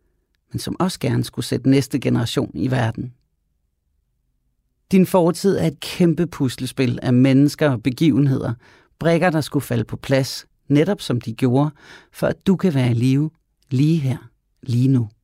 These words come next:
Jeg tænker tit på det, men ikke så længe ad gangen, for det føles hurtigt, som om mit hoved skal eksplodere. Det er tusind brikker, der skal passe sammen for at nå frem til resultatet.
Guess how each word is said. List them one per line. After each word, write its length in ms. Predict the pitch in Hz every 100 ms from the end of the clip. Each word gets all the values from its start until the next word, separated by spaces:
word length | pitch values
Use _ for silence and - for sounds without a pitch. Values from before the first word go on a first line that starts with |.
| _ _ _ _ _ _ _ _ _ _ _ _ _ _ _ _ _ _ _ _ -
Jeg 100 | 147
tænker 280 | 156 131 127
tit 240 | - 135
på 220 | - 123
det, 140 | 117 123 - _ -
men 140 | 143
ikke 220 | 151 - -
så 180 | 180
længe 280 | 151 135 135
ad 60 | 143
gangen, 400 | 120 - 110 110
for 160 | -
det 320 | 117 120 - 131
føles 280 | 139 139
hurtigt, 300 | 156 147 151
som 160 | - 135
om 100 | 127
mit 180 | 131 131
hoved 240 | 123 123
skal 180 | 131 131
eksplodere. 600 | 120 - 123 131 - 131 - _ _ _ _ _ _ _ _ _ _ _ _ -
Det 60 |
er 40 | 185
tusind 440 | - 208 - 202 -
brikker, 320 | 135 120 139
der 120 | 131
skal 180 | - 127
passe 360 | - 143 143
sammen 280 | - 131 123
for 180 | - 135
at 100 | 143
nå 80 | 139
frem 320 | - 165 -
til 180 | - 151
resultatet. 640 | 123 - - 160 - 151